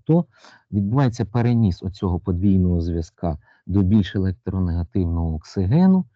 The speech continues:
після електронного удару, відщеплення з подальшим розривом цього зв'язку і відщепленням альдегідної групи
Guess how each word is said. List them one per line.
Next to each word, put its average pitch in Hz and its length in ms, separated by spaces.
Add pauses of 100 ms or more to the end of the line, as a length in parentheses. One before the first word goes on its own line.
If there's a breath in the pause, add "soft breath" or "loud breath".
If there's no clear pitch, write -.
(180)
після 170 300
електронного 147 760
удару, 127 480
відщеплення 92 1080 (320)
з - 80
подальшим 98 480
розривом 98 440
цього 92 200
зв'язку 92 380
і 92 40
відщепленням 92 840
альдегідної 95 800
групи 82 680